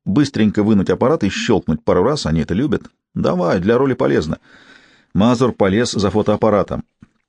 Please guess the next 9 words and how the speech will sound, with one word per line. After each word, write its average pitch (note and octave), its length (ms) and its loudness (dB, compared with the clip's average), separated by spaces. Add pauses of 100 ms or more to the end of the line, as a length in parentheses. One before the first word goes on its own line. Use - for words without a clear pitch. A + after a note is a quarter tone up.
(420)
От F#2+ 160 0
вокзала A#2+ 420 2
наискосок B2 500 2
приближались G2+ 560 2
два G2+ 180 2
странных G2 380 2
субъекта F#2+ 520 0
непонятного G2+ 540 2
воинства. A#2 520 0